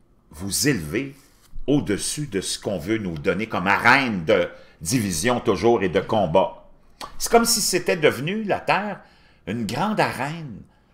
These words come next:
de combat ultime. C'est vraiment... c'est vraiment pas reposant, puis c'est vraiment nuisible à l'intelligence. Donc, calmez-vous, respirez.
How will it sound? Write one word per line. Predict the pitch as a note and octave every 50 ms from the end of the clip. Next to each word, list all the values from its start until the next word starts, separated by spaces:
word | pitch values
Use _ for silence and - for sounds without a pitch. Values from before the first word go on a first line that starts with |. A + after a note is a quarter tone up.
| _ _ _ _ _ _
de | - D#2+ A2+
combat | A2+ - C#3 C#3 B2 G2 D3
ultime. | D3 A2+ F#2+ F2 - - - A2 A#2+ A2+ - C#2+ B1+
C'est | - - - F#2+ D#2+ - _ _ _ _ _ _ _ _ _ _ _ _ _
vraiment... | - - - - D#2 F#2 A2 B2 D3+ E3+ F3+ E3+ D3+ _ _ _ _ _ _ _ _ _ _ _ _ _ _ _ _ _ _ _ _ - - - - - - - _ _ _ _ _ _ _ _ _ - - -
c'est | - - - -
vraiment | - G#2 C#3 F#3+ G3
pas | G3 E3
reposant, | - - - A#2+ - - - B2+ D#3+
puis | D#3 -
c'est | - E2 C#2+ -
vraiment | B1+ C2 D2 E2 A2 B2+ D3+ F3 G3 G3 F#3 - - _ _ - - - - - - - - - - -
nuisible | D2+ E2 G#2 A#2+ G#2 - - G#2 C#3+ F3 E3+ - C#2+ C2 C#2 - - - _ _ _ _ _ _ _ _ _ _ _ - - - - - - -
à | D#2+ D#2+
l'intelligence. | F#2 G#2+ - - G#2+ F2+ D2 C2+ - A2 C#3 D#3+ D3 - - - - - - - - - _ - - - - _ _ _ _ _ _ _ _ _ _ - _ _ _ _ _ -
Donc, | C#2+ D2+ D2+ - _
calmez-vous, | - G3 G#3 G#3+ G#3+ F#3+ C3 G#2+ C#3+ E3 G3 F#3
respirez. | - - C3 D#3 - - - F3+ C#3 B2 C3 D#3+ G3+